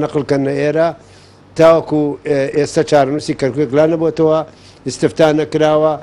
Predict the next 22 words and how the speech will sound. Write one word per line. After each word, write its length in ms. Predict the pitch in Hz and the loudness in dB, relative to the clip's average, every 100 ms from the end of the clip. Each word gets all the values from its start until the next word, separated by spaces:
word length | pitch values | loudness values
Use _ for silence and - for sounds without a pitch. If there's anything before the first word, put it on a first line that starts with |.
| - - - - - 143 | -14 -20 -20 -20 -2 2
یان 180 | 170 156 | 2 2
بۆ 80 | 160 151 | 0 0
هەڵبژاردنەکان، 800 | 151 131 135 139 123 131 156 147 139 | 0 -2 -2 0 -2 0 0 0 0
یان 120 | 156 151 | -2 -2
بۆ 80 | 156 147 | -4 -4
کۆمەڵی 320 | 139 147 143 | -2 -2 -4
شتی 280 | - 147 143 - | -6 -6 -6 2
کە 140 | 156 156 151 - - - - | 4 4 0 -16 -20 -20 -2
ئێمە 260 | 156 156 151 143 | 2 2 0 -2
بەڕاستی، 540 | 143 139 131 165 160 147 - - - - | 0 -2 -2 0 0 0 -8 -20 -20 -8
ئە، 80 | 135 - | -6 -4
قبول 260 | 139 139 156 160 | -4 0 0 0
ناکەین 380 | 160 - 143 131 - - - - - | -2 0 0 -2 -8 -16 -20 -20 0
خەڵکی 300 | 170 156 151 - | 0 2 -2 0
حەویجە 340 | 147 143 170 165 | 0 0 0 2
لێرە 220 | 139 131 | 0 -2
بمێنێتەوە، 480 | 123 127 123 135 135 127 | -2 -2 -2 -2 -2 0
جا 100 | 147 135 147 139 | 0 -2 -6 -8
نەخوازە 360 | 131 139 120 - | -4 -4 -4 -2
شارەکانی 480 | 120 113 - 135 117 | -2 -2 -2 -4 -4
تر 100 | 147 135 | -6 -4
لەبەرەوە 320 | 131 139 | -2 -2